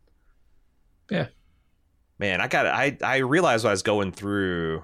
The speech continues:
Speaker 2: uh, and seeing, like, what films I have and haven't seen on, like, the A F I, it's like I did have a clear bias towards films made in, like, the late sixties and seventies, 'cause I think they just, I'm, like, with my son <laughs> when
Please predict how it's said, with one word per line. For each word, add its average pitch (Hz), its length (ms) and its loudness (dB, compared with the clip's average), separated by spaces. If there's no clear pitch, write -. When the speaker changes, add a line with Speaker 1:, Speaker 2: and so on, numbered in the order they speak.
Speaker 2:
uh, 82 220 -2
and 85 140 -4
seeing, 92 320 -4
like, 85 140 -2
what 87 140 -2
films 95 240 -4
I 85 120 0
have 90 240 -2
and 80 80 -8
haven't 85 260 -4
seen 95 240 -6
on, 90 80 -6
like, 87 120 -6
the 67 100 -4
A 90 100 0
F 85 180 -2
I, 92 140 0
it's - 80 -4
like 85 80 -4
I 123 140 0
did 107 180 2
have 90 100 2
a 78 60 -6
clear 87 240 -6
bias 82 340 -2
towards 78 220 -8
films 80 320 -6
made 78 240 -2
in, 76 140 -8
like, 73 180 -6
the 76 80 -6
late 76 220 -6
sixties 73 420 -8
and 69 80 -16
seventies, 67 540 -6
'cause 87 160 -6
I 90 80 0
think 110 400 -6
they 92 160 -2
just, - 440 -4
I'm, 117 200 -2
like, 110 200 -2
with 98 200 -4
my 87 140 -2
son 98 520 0
<laughs> 110 40 -10
when 101 140 0